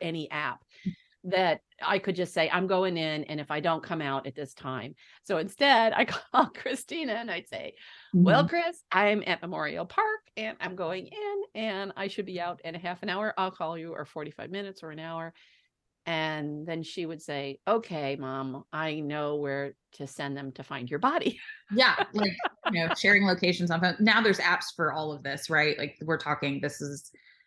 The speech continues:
Speaker 2: two thousand fifteen, I wanna
Speaker 1: Well,
Speaker 2: say.
Speaker 1: I, well, I've been hiking for so many years prior to the group.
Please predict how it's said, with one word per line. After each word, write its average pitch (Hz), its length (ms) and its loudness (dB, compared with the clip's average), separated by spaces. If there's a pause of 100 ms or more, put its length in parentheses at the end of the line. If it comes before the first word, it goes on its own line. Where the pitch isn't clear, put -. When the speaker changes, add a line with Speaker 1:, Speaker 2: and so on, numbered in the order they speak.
(720)
Speaker 2:
two 143 240 -2
thousand 123 560 0 (1000)
fifteen, 254 640 2 (400)
I 240 100 2
wanna 240 180 4
Speaker 1:
Well, 240 180 0 (480)
Speaker 2:
say. 180 80 -4
Speaker 1:
I, 208 120 -2
well, 170 140 0
I've 226 140 6
been 220 120 2
hiking 233 380 -2
for 175 120 -10
so 175 160 -10
many 170 180 -8
years 170 260 -10
prior 147 380 -4
to - 140 -14
the 131 100 -12
group. 110 360 -12